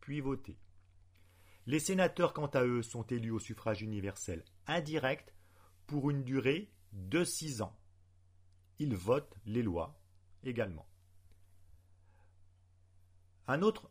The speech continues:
organe de pouvoir a été créé, le Conseil constitutionnel. Le Conseil constitutionnel est composé de neuf membres, élus pour neuf ans. Trois membres sont nommés par le président de la République,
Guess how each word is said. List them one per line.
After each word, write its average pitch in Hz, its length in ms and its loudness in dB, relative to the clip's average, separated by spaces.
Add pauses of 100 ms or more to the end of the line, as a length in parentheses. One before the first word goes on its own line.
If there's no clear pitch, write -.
(140)
organe 151 340 4
de 151 80 4
pouvoir 143 580 -2
a 113 120 2
été 110 280 0
créé, 135 480 0 (1000)
le 151 160 2
Conseil 185 380 0
constitutionnel. 143 920 -4 (540)
Le 117 140 0
Conseil 147 340 0
constitutionnel 135 680 -2
est 110 40 0
composé 107 400 -2
de 92 100 -2
neuf 143 280 -2
membres, 113 340 -4 (260)
élus 131 420 0 (440)
pour 110 240 -6
neuf 139 220 0
ans. 92 200 -4 (1080)
Trois 190 260 6
membres 156 380 2
sont 131 200 -6
nommés 120 260 0
par 110 120 2
le 101 80 -2
président 101 400 -4
de 101 60 0
la 98 120 0
République, 95 580 -6